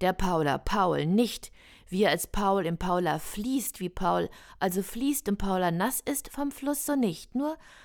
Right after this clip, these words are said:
Paul, knochentrockner Paul, der ohne Liebe in die Jahre kommt. Oh, es kommt. Syntax durchbohrt, heilige Maschine, transponiere, wasch diesem Geist den Kopf, feuere ab,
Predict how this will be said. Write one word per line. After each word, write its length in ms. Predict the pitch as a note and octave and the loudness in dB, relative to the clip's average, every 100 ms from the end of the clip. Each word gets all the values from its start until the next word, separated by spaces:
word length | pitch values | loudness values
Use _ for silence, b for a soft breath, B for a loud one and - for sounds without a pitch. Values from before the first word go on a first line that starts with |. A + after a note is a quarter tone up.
| B | B
Paul, 340 | - G3+ C#3 - b b b b | 4 4 4 -4 b b b b
knochentrockner 800 | - C4 - C4 B3 B3 A#3 A#3 | 2 2 2 -2 0 0 0 -2
Paul, 400 | - G#3 - - b b b - | 0 0 0 -6 b b b 0
der 140 | F#3+ | 4
ohne 220 | G#3+ A#3+ | 6 6
Liebe 340 | A#3 G3 G3 A3 | 2 0 2 0
in 240 | - G#3+ | 2 0
die 100 | G#3 | 2
Jahre 300 | G3 E3 D3 | 2 2 0
kommt. 460 | - D3+ - - - _ _ _ _ - _ _ - | -8 -10 -10 -14 -18 _ _ _ _ -20 _ _ -4
Oh, 280 | F3 D3 - - _ _ _ - | 0 0 -4 -20 _ _ _ -6
es 220 | F3+ - | -6 -4
kommt. 440 | - D#3 D#3 - _ _ _ _ _ _ _ | -4 -4 -4 -12 _ _ _ _ _ _ _
Syntax 460 | - G#3+ A3+ G3 - | 2 2 4 -2 0
durchbohrt, 560 | D#3+ - - D3+ D3 F3+ | -2 -4 -4 -4 -4 -4
heilige 340 | G3 G#3+ F3 | -2 0 0
Maschine, 560 | D#3 D3+ - F#3+ E3 C#3+ B B - | 0 -2 -2 -2 -2 -4 B B -6
transponiere, 960 | G3+ G#3 - G#3 F#3+ F#3 B3 G#3+ C#3 B B B | 0 0 0 0 4 4 4 2 0 B B B
wasch 320 | F3+ G#3 - | 2 2 0
diesem 300 | G#3+ A#3 A#3+ | 0 2 2
Geist 360 | G#3+ G3+ G3 - | 4 4 2 0
den 180 | F3+ - | -2 -2
Kopf, 340 | A3+ - - - | -6 -6 -14 -14
feuere 540 | - B3+ C4+ B3 - | -2 2 4 2 2
ab, 180 | C4+ | 0